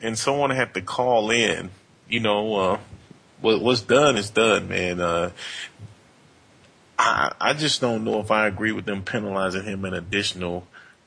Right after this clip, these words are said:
uh, two strokes. Uh, I, I really feel it was an honest mistake because any man that has any intentions on cheating,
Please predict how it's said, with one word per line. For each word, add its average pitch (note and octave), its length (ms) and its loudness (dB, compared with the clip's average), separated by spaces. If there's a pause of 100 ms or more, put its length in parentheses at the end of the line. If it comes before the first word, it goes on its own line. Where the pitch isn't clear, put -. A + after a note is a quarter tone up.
uh, E2+ 340 -2
two G#2+ 240 0
strokes. G2 600 -2
Uh, F2 360 4 (160)
I, E2+ 220 0
I B2 120 2
really C#3 260 0
feel G#2 220 2
it - 20 2
was F#2+ 140 0
an E2+ 80 2
honest G2+ 300 0
mistake G2 360 0
because G2 260 -2
any B2 220 0
man G#2+ 440 0 (260)
that G2+ 120 0
has F#2+ 200 2
any G#2 260 0
intentions G2 540 -2
on F#2 240 -4
cheating, F#2+ 480 -2